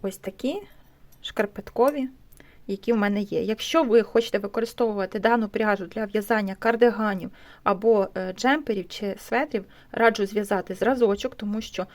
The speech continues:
пряжа, вона достатньо об'ємна і, е, товстенька, і краще використовувати розмір спиць побільше. Оскільки в нас рапорт, е, вісім петель, ми набираємо шістнадцять петель плюс дві,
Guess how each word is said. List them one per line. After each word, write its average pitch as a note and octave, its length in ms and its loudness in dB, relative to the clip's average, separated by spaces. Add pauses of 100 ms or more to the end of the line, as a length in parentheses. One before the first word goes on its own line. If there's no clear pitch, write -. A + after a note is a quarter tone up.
(220)
пряжа, G#3 440 2
вона F#3 420 -6
достатньо G3+ 640 -2
об'ємна F#3+ 680 -4
і, F#3+ 340 -6
е, F#3+ 280 -8
товстенька, G3 600 -4 (520)
і D4 140 -2
краще B3 400 0
використовувати B3+ 1000 2
розмір G3+ 340 -2
спиць - 380 -2
побільше. E3 600 -2 (640)
Оскільки D4+ 400 -2
в A#3 40 0
нас A#3 200 0
рапорт, G#3 460 2
е, F3+ 380 -4
вісім A#3 300 0
петель, G3+ 440 -4 (140)
ми A3+ 160 2
набираємо G3+ 460 2
шістнадцять G3 600 -4
петель G#3+ 400 -4 (100)
плюс G#3+ 340 -4
дві, B3+ 380 -6